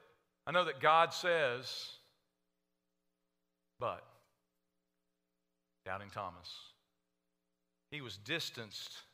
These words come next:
in his doubt, and it could be that there's somebody here and you're doubting God's provision, God's protection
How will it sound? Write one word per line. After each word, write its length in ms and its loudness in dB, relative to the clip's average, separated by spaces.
in 120 -8
his 180 -10
doubt, 480 -2
and 120 -14
it 80 -18
could 180 -6
be 140 -2
that 160 -12
there's 160 -8
somebody 320 -4
here 300 -4
and 100 -8
you're 120 -10
doubting 500 0
God's 240 6
provision, 600 -8
God's 220 2
protection 720 -6